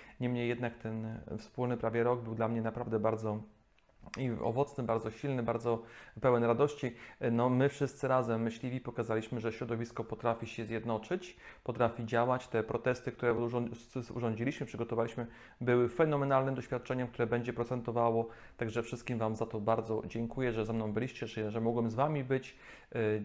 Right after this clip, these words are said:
dalej będę działał, jak potrzebujecie mnie znaleźć, wiecie, jak to zrobić. Y, zawsze przez fundację jestem do Waszej dyspozycji. A, a kolegom, którzy działają w związku zawodowym Wspólna Sprawa, życzę powodzenia. Mam nadzieję, że uda się to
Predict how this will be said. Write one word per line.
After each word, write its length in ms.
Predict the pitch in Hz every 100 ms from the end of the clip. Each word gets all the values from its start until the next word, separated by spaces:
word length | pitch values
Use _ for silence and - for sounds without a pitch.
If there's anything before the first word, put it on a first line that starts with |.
| 127
dalej 260 | 185 185 180
będę 260 | 175 170
działał, 260 | 160 160 147
jak 100 | 139
potrzebujecie 520 | - - 117 120 120
mnie 100 | 120
znaleźć, 380 | 110 117 113 110
wiecie, 280 | 110 113 113
jak 100 | -
to 100 | 107
zrobić. 440 | 120 139 110 - - - -
Y, 100 | 120
zawsze 280 | 113 117 -
przez 180 | 113 107
fundację 540 | 117 110 107 - 110
jestem 340 | - 104 -
do 100 | 113
Waszej 260 | 101 92 101
dyspozycji. 720 | 104 - 104 123 120 117 113 - -
A, 240 | - 185 -
a 140 | 120
kolegom, 420 | 117 127 120 120
którzy 440 | 117 110 110 110 110
działają 320 | 113 110 117
w 20 | 110
związku 300 | 113 113 107
zawodowym 380 | 104 110 110
Wspólna 300 | 107 - 113
Sprawa, 580 | 104 117 107 104 104 - - -
życzę 200 | 113 110
powodzenia. 580 | 107 110 107 110 107 104 - - -
Mam 140 | 107
nadzieję, 380 | 104 98 101 101
że 180 | 104 -
uda 260 | 117 110
się 260 | 101 - 101
to 300 | - 98